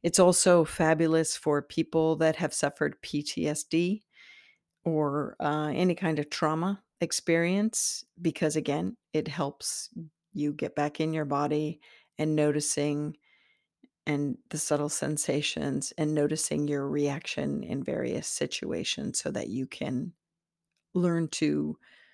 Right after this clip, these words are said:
or decide how do you wanna self-regulate. Breathing in those moments or moving away from those moments or speaking your truth in those moments,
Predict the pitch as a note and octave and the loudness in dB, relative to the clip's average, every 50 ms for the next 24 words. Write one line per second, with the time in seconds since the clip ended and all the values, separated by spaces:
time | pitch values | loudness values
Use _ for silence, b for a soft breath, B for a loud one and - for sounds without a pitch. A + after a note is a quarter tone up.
0 | b b b b b - D3+ D3 - C#3 - - C#3+ C#3 C3+ - - - D#3 D3+ | b b b b b -4 -4 -2 0 0 0 2 0 0 0 0 2 4 4 4
1 | D3 D#3+ D#3 C#3+ D3+ C3+ B2+ B2 B2+ C3+ - - - - - - - - - - | 4 2 2 2 2 0 0 -2 -2 -4 -4 -6 0 2 2 2 2 0 -4 -6
2 | F3 F3 - - - C#3 A#2+ B2 - - _ _ _ _ _ _ _ _ _ _ | -6 -4 -4 -4 -4 -2 -4 -6 -8 -10 _ _ _ _ _ _ _ _ _ _
3 | _ _ _ E3+ C#3+ D3+ - E3 E3 D#3+ D#3+ D#3 E3 D#3+ D#3+ D#3+ D#3+ D#3+ D#3+ D#3 | _ _ _ -10 -10 -6 -2 0 2 2 2 0 0 0 0 0 0 0 -2 -2
4 | D#3+ E3 D#3 - E3 E3 E3 E3 E3 D#3+ E3 E3 E3 D#3+ D#3+ - - - - C#3 | -2 -2 -2 -2 -2 0 0 -2 -2 -2 -2 -2 -2 -4 -4 -6 -6 -4 -4 -4
5 | C#3+ C#3+ - G3 - _ - _ b b b b b b b b b b b b | -6 -6 -8 -10 -14 _ -20 _ b b b b b b b b b b b b
6 | b _ _ - F3+ F3 D#3+ D#3+ D#3 D#3 D#3 D#3 D#3+ D#3+ D#3+ - - D#3+ D#3 D#3 | b _ _ 2 4 4 6 4 4 4 4 4 4 2 2 0 0 0 0 0
7 | D3+ C#3+ - D3 D3+ D3+ D3+ D3+ D3 D3 D3 - - - - - - C#3 C#3 - | 0 -2 -2 -2 -2 -2 -2 -2 -2 -2 -4 -4 -4 -6 -4 -4 -4 -6 -4 -2
8 | D#3 D3+ D#3 - - - - D#3 D#3 D3+ - D#3+ D#3 D#3 D3+ D3+ D3 - D3 D3+ | -2 -2 -2 -4 -4 -4 -2 -2 -2 -2 -2 -2 -2 0 -2 -2 -4 -4 -2 -2
9 | D3+ D3+ D3+ D3 D3 D3 - - - - | -2 -2 -2 -2 -2 -4 -4 -6 -6 -10